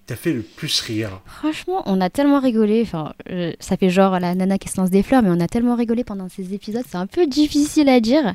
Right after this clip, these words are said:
Speaker 2: Mais j'ai envie de dire quand même les épisodes où on a eu nos super invités. Donc, euh, big up à Antoine et Rémi.
Speaker 1: Ah, on vous aime.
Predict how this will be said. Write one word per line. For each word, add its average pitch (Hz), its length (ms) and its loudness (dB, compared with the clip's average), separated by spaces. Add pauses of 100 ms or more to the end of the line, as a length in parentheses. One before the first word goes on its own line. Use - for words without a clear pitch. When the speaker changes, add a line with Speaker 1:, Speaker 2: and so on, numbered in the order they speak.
(580)
Speaker 2:
Mais 240 240 10
j'ai 262 100 6
envie 214 260 6
de 185 60 -4
dire 240 180 4
quand 202 100 4
même 196 200 6
les 175 240 4
épisodes 180 340 0
où 170 40 2
on 170 80 0
a 165 100 0
eu 175 80 0
nos 170 140 0
super 220 500 2 (180)
invités. 214 420 4 (600)
Donc, 185 260 -4
euh, 165 340 -4 (600)
big 196 260 2
up 208 160 4
à 196 140 4
Antoine 208 340 4
et 196 80 6
Rémi. 208 520 2 (380)
Speaker 1:
Ah, 107 120 -16
on 110 60 -12
vous 110 300 -8
aime. 131 200 -4